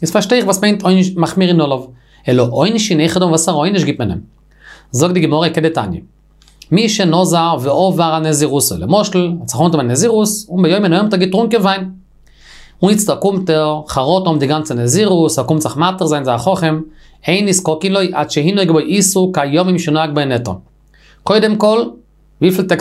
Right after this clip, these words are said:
ער געטרונקען וויין? דריי טעג למשל. קודם כל דריי טעג פיל ווייטער דער נזירות, שפעטער מען דער מאטער זיין דער נזירות. דיבור רבי יהודה. אמר רבי יוסי,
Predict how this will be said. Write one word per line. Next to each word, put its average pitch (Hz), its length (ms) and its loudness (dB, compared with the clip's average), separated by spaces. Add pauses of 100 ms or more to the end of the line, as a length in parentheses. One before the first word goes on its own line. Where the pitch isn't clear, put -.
ער 170 60 2
געטרונקען 147 360 0
וויין? 107 360 -2 (180)
דריי 160 260 0
טעג 214 120 0
למשל. 214 460 0 (220)
קודם 226 260 0
כל 180 120 2
דריי 175 280 0
טעג 170 180 -2
פיל 175 140 0
ווייטער 175 300 0
דער 151 120 0
נזירות, 214 360 2 (340)
שפעטער 220 440 0
מען 175 100 2
דער 165 80 4
מאטער 170 260 0
זיין 156 60 0
דער 156 80 2
נזירות. 120 360 0 (760)
דיבור 202 200 2
רבי 190 160 2
יהודה. 156 240 2 (800)
אמר 180 220 2
רבי 127 120 -2
יוסי, 123 440 -2